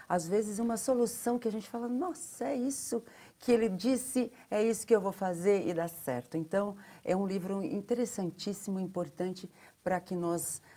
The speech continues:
também aprendamos com essas histórias. Mas antes de nós retomarmos essa conversa com a Giovanise, gostaria de convidar você a que nos auxilie a, a chegar a lugares mais distantes, a levar essa, esse consolo através dessa doutrina, através dos convidados que aqui vêm,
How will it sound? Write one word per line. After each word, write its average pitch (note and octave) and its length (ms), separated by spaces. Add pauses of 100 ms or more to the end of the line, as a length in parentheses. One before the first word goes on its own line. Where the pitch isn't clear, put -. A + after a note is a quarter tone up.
também F#3 360
aprendamos F#3 680
com D#3 180
essas D#3+ 340
histórias. A#2 640 (400)
Mas F#3+ 180
antes B3+ 300
de G#3 80
nós F3+ 320
retomarmos F3 580
essa F3 220
conversa D#3+ 420
com D#3 220
a D#3 40
Giovanise, D3+ 720 (320)
gostaria G#3+ 400
de A#3+ 120
convidar F#3 340
você G3 540 (440)
a G#3+ 120
que B3 100
nos A#3+ 160
auxilie B3 640 (220)
a, G#3+ 480
a G#3 60
chegar A#3 320
a - 20
lugares G3+ 320
mais F#3 160
distantes, F3+ 640
a G3 60
levar G3+ 380
essa, F#3 440 (520)
esse G3 220
consolo F3+ 760
através E3+ 400
dessa E3+ 240
doutrina, E3 520
através F#3+ 360
dos G#3+ 120
convidados G3 480
que F#3+ 100
aqui F3+ 220
vêm, F3+ 400